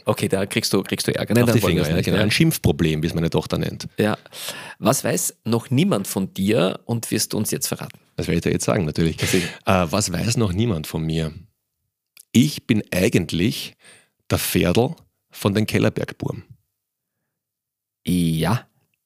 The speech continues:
Speaker 1: Gut. Ähm, <laughs> ähm, eine Information, die die Welt nicht braucht, oder doch? Wer sind, wie heißen die? Keller-
Speaker 2: Kellerbergburm.
Speaker 1: Was sind, wer sind die Kellerbergburm?
Speaker 2: Eine Volksmusik-Satire-Band aus Schwächert.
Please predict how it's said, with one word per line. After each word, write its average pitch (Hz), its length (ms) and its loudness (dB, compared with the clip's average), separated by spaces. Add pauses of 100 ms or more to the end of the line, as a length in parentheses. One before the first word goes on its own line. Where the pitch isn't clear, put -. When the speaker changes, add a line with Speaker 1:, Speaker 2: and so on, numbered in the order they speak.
(640)
Speaker 1:
Gut. - 240 4 (400)
Ähm, 123 560 2 (240)
<laughs> - 260 -16
ähm, 110 360 4 (1040)
eine - 200 2
Information, 127 520 2
die 147 80 4
die 143 160 4
Welt - 260 0
nicht - 200 2
braucht, - 280 4
oder 123 160 4
doch? 110 300 0
Wer 98 140 2
sind, - 440 -2
wie 104 120 0
heißen - 220 0
die? 302 160 4 (120)
Keller- - 240 4
Speaker 2:
Kellerbergburm. - 460 -4 (100)
Speaker 1:
Was - 120 0
sind, - 160 0
wer 175 140 2
sind - 180 0
die 143 60 0
Kellerbergburm? 135 340 2
Speaker 2:
Eine 165 80 2
Volksmusik-Satire-Band 127 1300 0
aus 92 100 0
Schwächert. - 540 -6